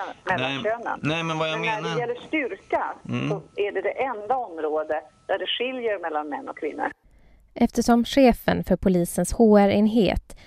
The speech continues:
Speaker 3: Elisabeth Bjar, hävdar att det inte finns några skillnader mellan män och kvinnor utöver fysisk styrka, nedvärderar Elisabeth ofrivilligt kvinnliga poliser som sämre poliser än män.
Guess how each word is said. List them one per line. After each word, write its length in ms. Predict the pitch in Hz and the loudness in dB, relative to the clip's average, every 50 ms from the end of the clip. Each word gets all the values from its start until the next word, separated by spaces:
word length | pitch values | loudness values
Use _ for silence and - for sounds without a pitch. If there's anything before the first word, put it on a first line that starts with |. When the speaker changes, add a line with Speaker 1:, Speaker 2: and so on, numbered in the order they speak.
| - - - | -20 -6 -2
Speaker 3:
Elisabeth 640 | - 180 175 170 170 - 190 170 180 202 - - - | 2 4 6 4 4 4 2 4 4 4 2 2 2
Bjar, 440 | - 247 247 190 - - - - 202 - _ - - - - - | 6 8 8 8 8 6 4 0 -2 -8 _ -20 -20 -20 -20 -6
hävdar 480 | - - 202 190 175 175 - 208 190 | 0 2 2 2 2 2 4 6 6
att 160 | 175 170 - - | 6 6 4 2
det 80 | - | 0
inte 280 | - 202 190 180 - 190 | 0 0 2 2 0 -2
finns 480 | - - - 208 254 277 269 - - | 0 2 2 4 4 4 2 0 2
några 180 | 240 214 180 170 | 4 6 6 4
skillnader 520 | 175 - 190 175 170 170 165 165 165 165 | 4 2 0 0 2 2 2 2 2 2
mellan 320 | 170 170 170 170 175 170 180 | 2 2 2 2 2 2 2
män 240 | 170 160 160 175 170 | 2 2 2 0 -2
och 100 | 170 - | -4 -4
kvinnor 460 | - - 190 170 180 185 - - 202 - - - _ _ | -4 -2 -2 -2 -2 -2 -4 -6 -8 -10 -16 -20 _ _
utöver 420 | - - - 180 170 165 165 175 | -6 -2 2 4 4 4 4 2
fysisk 480 | 180 - - 165 175 - - - - - | 2 0 -2 -4 -4 -4 -6 -8 -8 -8
styrka, 640 | - - - 226 185 185 - - - 254 220 185 180 - _ _ _ _ _ _ _ _ _ - | -4 2 4 4 4 4 0 0 2 2 2 2 2 -4 _ _ _ _ _ _ _ _ _ -2
nedvärderar 920 | 196 185 185 180 175 170 165 170 175 175 185 233 226 208 175 170 170 - | 2 4 4 4 4 2 2 4 4 6 8 8 8 8 8 6 4 2
Elisabeth 840 | 170 180 175 175 185 - - - 170 180 - - - - - - - _ _ _ - | 2 2 2 2 0 -2 -4 -4 -2 0 0 0 -2 -4 -8 -18 -18 _ _ _ 0
ofrivilligt 920 | - 190 185 - - - - 180 180 185 220 220 196 165 165 175 - - - - | 2 2 2 0 -2 0 2 2 4 6 6 6 6 4 2 0 -2 -4 -8 -4
kvinnliga 540 | - 185 170 165 165 165 170 170 170 175 170 | -2 -2 0 0 0 0 0 2 2 0 0
poliser 540 | - - 180 175 175 170 175 - - 180 175 | 0 2 2 2 2 2 0 0 0 0 0
som 180 | - - 202 196 | 2 0 -2 -2
sämre 500 | - - - 269 269 254 226 190 - - | 0 2 2 4 4 6 4 4 4 2
poliser 460 | - - 180 165 - 180 - - 185 | 0 0 0 0 -2 -2 -2 -2 0
än 220 | 180 175 180 190 | 0 2 2 4
män. 360 | 214 226 202 - 190 196 196 | 4 4 4 2 0 -2 -4